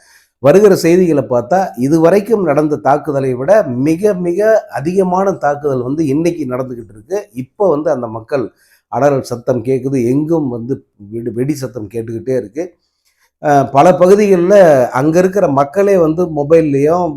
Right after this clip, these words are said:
மற்ற கேமராக்கள்லையும் படம் பிடிச்சு அதை வந்து சமூக வலைதளங்கள் ஏத்துறாங்க. ஏன்னா இப்போ இங்க ஒரு பிரச்சனை என்னன்னா, உண்மையான செய்தி என்ன, இந்த செய்தியே வெளியே சொல்லக்கூடாது அப்படிங்கிற மாதிரியான ஒரு அடக்குமுறையை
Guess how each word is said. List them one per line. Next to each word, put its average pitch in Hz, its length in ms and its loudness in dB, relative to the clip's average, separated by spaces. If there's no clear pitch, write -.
மற்ற 135 500 -6
கேமராக்கள்லையும் 143 760 -2
படம் 135 340 -6
பிடிச்சு 120 200 -12
அதை 117 180 -4
வந்து 117 200 -10
சமூக 127 380 -8
வலைதளங்கள் 107 420 -12
ஏத்துறாங்க. 110 440 -10
ஏன்னா 139 260 -2
இப்போ 135 220 -6
இங்க 135 140 0
ஒரு 127 180 -2
பிரச்சனை 160 380 0
என்னன்னா, 139 500 -2
உண்மையான 202 500 2
செய்தி 170 340 0
என்ன, 135 340 -2
இந்த - 160 -4
செய்தியே 226 420 4
வெளியே 180 260 4
சொல்லக்கூடாது 135 800 0
அப்படிங்கிற 143 420 -2
மாதிரியான 160 480 -2
ஒரு 127 140 -2
அடக்குமுறையை 131 840 -2